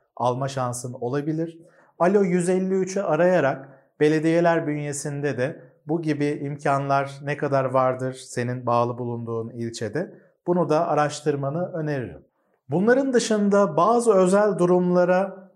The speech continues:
e, has olmak üzere destek verilen belli kurumlar da var. Aile ve Sosyal Hizmetler Bakanlığı'na bağlı birimlerde özellikle işte aile içi şiddet,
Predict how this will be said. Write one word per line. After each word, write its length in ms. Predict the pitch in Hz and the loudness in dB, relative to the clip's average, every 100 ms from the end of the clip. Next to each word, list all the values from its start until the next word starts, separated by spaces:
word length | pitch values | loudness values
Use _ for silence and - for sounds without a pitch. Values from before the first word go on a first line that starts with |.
| - | -6
e, 40 | 139 | 0
has 460 | 143 131 165 175 | 2 2 2 2
olmak 440 | 175 160 160 185 160 | 2 4 4 -2 -2
üzere 600 | 147 147 143 147 147 - | 2 4 4 0 -4 -2
destek 680 | 143 147 - 165 165 - - | 0 0 0 -2 -2 -12 -18
verilen 680 | 147 139 147 147 147 147 135 | -4 0 2 2 0 0 -2
belli 320 | 143 139 147 | -2 -2 -4
kurumlar 520 | 143 143 151 151 143 | 0 2 2 0 2
da 140 | 127 | 0
var. 200 | 110 123 - - _ - | 0 -2 -6 -20 _ 0
Aile 360 | 147 165 185 | 2 4 2
ve 80 | 190 | 2
Sosyal 420 | 185 170 165 185 | 2 0 0 0
Hizmetler 640 | 185 165 165 160 165 160 139 | 0 0 -4 -2 0 0 0
Bakanlığı'na 760 | 147 156 151 156 156 156 151 | 0 2 0 0 -2 -2 2
bağlı 560 | 143 143 143 151 165 160 - _ | 4 4 4 2 -2 -6 -20 _
birimlerde 880 | - 127 147 151 151 147 143 139 139 | -16 -4 0 0 2 2 2 0 -2
özellikle 840 | 131 131 147 151 156 151 143 143 147 | 0 0 2 0 -2 -4 -2 -2 -6
işte 200 | - - | -10 -2
aile 320 | 135 143 143 | 0 2 -2
içi 180 | 139 139 | -6 -10
şiddet, 540 | - 139 131 139 139 | -8 -6 -2 -4 -6